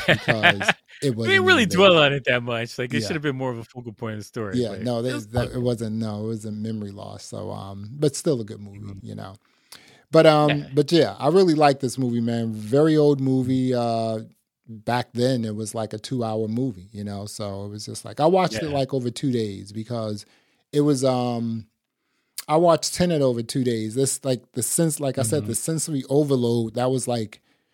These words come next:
Speaker 1: too much, you know? I was just like, "Okay, I'm not, this is,
Speaker 2: All right.
Speaker 1: uh,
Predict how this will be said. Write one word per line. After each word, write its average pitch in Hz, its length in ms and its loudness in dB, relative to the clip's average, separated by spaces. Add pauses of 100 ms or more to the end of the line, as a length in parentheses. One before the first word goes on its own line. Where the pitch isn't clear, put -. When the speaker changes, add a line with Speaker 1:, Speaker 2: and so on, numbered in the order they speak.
(260)
Speaker 1:
too 170 180 0
much, 139 340 0
you 123 80 -2
know? 117 160 -2
I 117 80 -2
was 120 180 -4
just 120 200 -10
like, 110 240 -12
"Okay, 123 320 -6
I'm 120 160 -2
not, 123 320 -2
this 139 120 4
is, 117 80 6
Speaker 2:
All 101 60 -2
right. 95 160 -2
Speaker 1:
uh, 107 280 -10